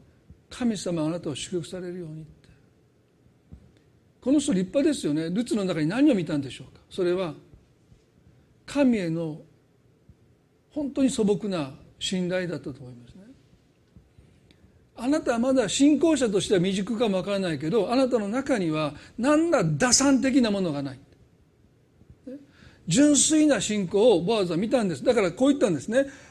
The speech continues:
「あなたは、あ、今回の誠実さは先の誠実さに勝っています」って。先の誠実さっていうのはね、あのルツがナオミにすがりついたという、「お母さんあなたを一人にさせない」って言って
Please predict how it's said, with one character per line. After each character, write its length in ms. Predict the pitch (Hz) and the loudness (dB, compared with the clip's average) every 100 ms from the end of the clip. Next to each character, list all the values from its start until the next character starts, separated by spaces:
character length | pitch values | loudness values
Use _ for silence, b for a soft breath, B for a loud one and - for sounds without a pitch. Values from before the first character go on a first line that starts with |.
| B | B
「あ 100 | 226 | 2
な 220 | 247 285 | 6 6
た 160 | 269 175 | 6 2
は、 300 | 202 202 127 - _ _ _ _ _ | 2 0 -4 -14 _ _ _ _ _
あ、 160 | 208 165 B B _ - | -2 -2 B B _ -2
今 340 | - 302 285 | 6 8 8
回 260 | 277 220 190 | 6 4 4
の 100 | 180 | 2
誠 180 | 160 220 220 | 2 4 4
実 380 | 214 202 - 202 | 2 -4 -2 0
さ 60 | 202 | 2
は 260 | 254 170 - - | 2 0 -6 -12
先 460 | - 262 269 277 | -4 -2 2 6
の 80 | 262 | 6
誠 180 | 214 254 | 6 4
実 280 | 254 247 214 | 4 2 0
さ 180 | - | 2
に 140 | 233 202 | 4 4
勝 440 | 170 220 330 349 | 0 0 0 -2
っ 20 | |
て 120 | - 196 | 2 2
い 40 | |
ま 120 | 170 | 2
す」 80 | 131 | -4
っ 20 | |
て。 140 | - 143 B B B | -8 -10 B B B
先 300 | - 277 277 | -2 0 4
の 80 | 294 | 4
誠 160 | 233 | 4
実 80 | 294 | 0
さ 160 | 240 302 | 2 2
っ 60 | |
て 100 | - | 2
い 20 | 233 | 0
う 20 | |
の 80 | 175 | 0
は 60 | |
ね、 260 | 147 269 - - | 0 -2 -4 -6
あ 100 | 262 | 0
の 320 | 233 233 214 B | 4 4 0 B
ル 120 | - 226 | -4 -2
ツ 160 | 196 | 0
が 140 | 190 165 | 0 2
ナ 140 | 190 | 2
オ 40 | |
ミ 100 | 185 | 2
に 60 | 180 | 0
す 140 | - | 2
が 80 | 196 | 2
り 140 | 185 180 | 2 2
つ 100 | 185 | -2
い 80 | |
た 140 | 170 160 | -2 -2
と 100 | 147 | -2
い 80 | 147 | -2
う、 60 | |
「お 40 | 165 | 0
母 160 | 208 165 | 2 2
さ 160 | 180 | 0
ん 40 | 180 | -4
あ 40 | |
な 60 | 175 | 0
た 120 | 175 | 2
を 140 | 160 | 2
一 40 | 139 | 2
人 160 | - | 2
に 140 | 185 165 | 2 2
さ 140 | 185 | -2
せ 100 | 170 | -2
な 120 | 190 | 0
い」 20 | 170 | 0
っ 20 | |
て 60 | - | -2
言 100 | 147 | -6
っ 20 | |
て 380 | - 285 277 | -2 2 2